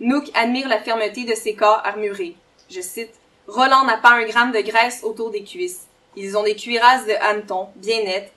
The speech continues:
et pas de miettes qui, qui les grattent à l'intérieur. » Fin de la citation.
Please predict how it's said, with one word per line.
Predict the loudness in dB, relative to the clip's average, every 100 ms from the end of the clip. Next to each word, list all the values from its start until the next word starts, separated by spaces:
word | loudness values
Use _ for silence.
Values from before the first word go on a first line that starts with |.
| -14
et | 0
pas | 2
de | 2 0
miettes | 0 0 -2
qui, | -16 -18
qui | -10 -8
les | -6
grattent | 0 2 0 -2
à | -4
l'intérieur. » | -4 -8 -12 -10 -12 -14 _ _ -8
Fin | -8
de |
la | -8
citation. | -12 -14 -14 -16 -20